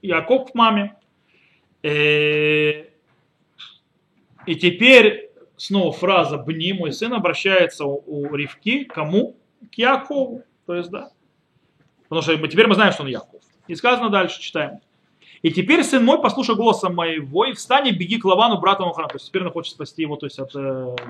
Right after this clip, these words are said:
брата. Э, Ривка также обращается к Ицхаку. И тут уже показывает разницу, в этом своем фразе, то есть в разговоре,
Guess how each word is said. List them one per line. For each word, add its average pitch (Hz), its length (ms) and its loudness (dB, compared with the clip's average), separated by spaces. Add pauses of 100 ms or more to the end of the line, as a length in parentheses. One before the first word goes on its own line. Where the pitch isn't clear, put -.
(720)
брата. 147 500 2 (640)
Э, 151 520 4 (240)
Ривка 240 340 4
также 202 680 0 (540)
обращается 170 640 -4
к - 40 -8
Ицхаку. 185 540 -8 (100)
И 185 120 -6
тут 269 360 -4
уже 185 160 0
показывает 185 800 0
разницу, 180 440 0
в 165 40 -4
этом 190 220 -4
своем 175 340 0
фразе, 262 380 2
то 151 80 -12
есть - 120 -16
в 147 60 -8
разговоре, 143 540 -2